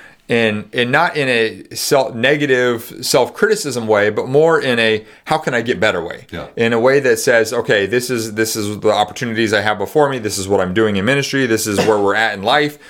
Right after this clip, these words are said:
Speaker 1: And now how can I get better as an individual?" And so maybe that means, you know, you're looking at your life and saying, "Okay, you know what? I'm not really reading a lot of leadership books right now."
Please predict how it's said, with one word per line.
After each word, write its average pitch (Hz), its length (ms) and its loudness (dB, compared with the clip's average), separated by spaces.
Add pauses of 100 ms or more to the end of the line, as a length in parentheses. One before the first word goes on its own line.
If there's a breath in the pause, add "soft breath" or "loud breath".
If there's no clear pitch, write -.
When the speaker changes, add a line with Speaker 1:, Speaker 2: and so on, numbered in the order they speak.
(300 loud breath)
Speaker 1:
And 117 360 0 (280 loud breath)
now 110 200 0
how 135 220 0
can 135 200 -4
I 117 220 0
get 120 180 -6
better 107 240 4
as 98 140 0
an 104 80 -4
individual?" 95 500 0
And 92 100 -4
so 104 200 2
maybe 104 240 0
that 104 180 2
means, 107 460 -4
you 98 160 -2
know, 98 60 0
you're 101 220 2
looking 113 320 0
at 107 140 -2
your 110 80 2
life 117 180 2
and 113 80 -12
saying, 104 200 -2
"Okay, 104 220 0
you 95 100 -2
know 98 80 2
what? 107 160 2
I'm 98 80 -4
not 104 180 0
really 107 240 4
reading 104 320 -2
a 98 60 0
lot 101 180 2
of 92 140 -4
leadership 101 400 -2
books 92 200 0
right 87 140 -2
now." 80 240 -6